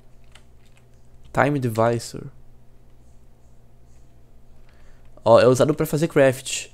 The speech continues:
A gente pode também fazer craft aqui, combinar itens. Bah, esse servidor aqui é muito completo, eu tenho que até, bah, eu tenho que jogar muito aqui pra entender o jogo, porque ele parece ser bem completo, velho.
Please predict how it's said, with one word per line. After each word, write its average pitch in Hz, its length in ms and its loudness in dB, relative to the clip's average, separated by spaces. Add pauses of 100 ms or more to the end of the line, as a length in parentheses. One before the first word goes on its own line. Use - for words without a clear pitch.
(300)
A - 60 -6
gente 123 140 -4
pode 156 200 4
também 170 140 -4
fazer 180 160 -2
craft 165 380 0
aqui, 135 200 -6
combinar 131 420 -2
itens. 139 560 -4 (500)
Bah, 156 180 -2
esse - 100 -4
servidor 135 260 0
aqui 151 140 -2
é - 20 0
muito 156 220 -4
completo, 139 440 0
eu 127 40 -8
tenho 139 200 -4
que - 60 -8
até, 160 280 -2 (160)
bah, 156 180 -2
eu 139 40 -2
tenho 165 120 -4
que 139 40 -8
jogar 156 160 0
muito 170 220 -2
aqui 143 80 -6
pra 143 100 -4
entender 131 220 -6
o 127 40 -4
jogo, 135 280 -4 (500)
porque 123 220 -8
ele 131 80 -4
parece 131 240 -6
ser 139 100 -8
bem 131 120 -4
completo, 147 480 -8
velho. 120 200 -12